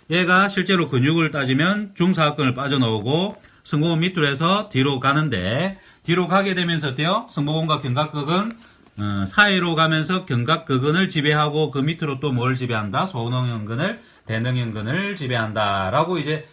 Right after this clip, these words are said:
이해를 하셔야 돼. 암기도 중요한데 이해. 이해 너무 쉽죠? 그냥 보니까 다 이해되잖아. 근데 이렇게 공부를 대부분 안 한단 말이에요.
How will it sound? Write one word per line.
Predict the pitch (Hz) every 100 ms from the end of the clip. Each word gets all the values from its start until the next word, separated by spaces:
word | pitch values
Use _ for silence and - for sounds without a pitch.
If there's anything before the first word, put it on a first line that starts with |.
| _ -
이해를 | 127 262 233
하셔야 | 107 92 82 78
돼. | 80 73
암기도 | - 127 160 190
중요한데 | 120 117 120 117
이해. | 101 101 131 95 78 87
이해 | 135 240
너무 | 214 240
쉽죠? | 170 247 202 - - _ _ _ _
그냥 | 302 254
보니까 | 302 302 233
다 | - 190
이해되잖아. | 226 254 147 175 - - _ _ _
근데 | 185 185
이렇게 | 262 285 202
공부를 | 175 180 147
대부분 | 117 120 151
안 | 90 82 104
한단 | 170 123
말이에요. | 80 73